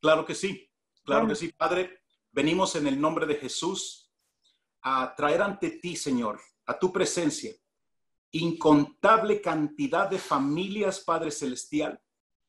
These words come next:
Speaker 1: que según estadísticas han muerto ya, Señor, miles y miles de personas. Y tristemente estas familias no pudieron despedirse, no pudieron estar ahí cerca de esos seres amados, Padre Celestial.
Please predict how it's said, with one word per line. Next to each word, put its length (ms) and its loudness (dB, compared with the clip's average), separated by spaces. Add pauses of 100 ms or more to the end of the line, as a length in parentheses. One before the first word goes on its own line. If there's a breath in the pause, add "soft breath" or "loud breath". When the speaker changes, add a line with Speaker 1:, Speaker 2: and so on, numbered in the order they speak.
(160)
Speaker 1:
que 80 -4
según 320 4
estadísticas 1120 -2
han 180 4
muerto 360 2
ya, 300 4
Señor, 460 0
miles 640 -2
y 80 -6
miles 340 -2
de 80 0
personas. 680 -4 (380)
Y 120 -8
tristemente 920 4
estas 300 -4
familias 520 2
no 180 -4
pudieron 480 2
despedirse, 840 -2 (480 soft breath)
no 260 6
pudieron 360 4
estar 240 2
ahí 160 2
cerca 460 0
de 100 2
esos 260 -6
seres 440 -2
amados, 640 -2
Padre 260 -2
Celestial. 560 -6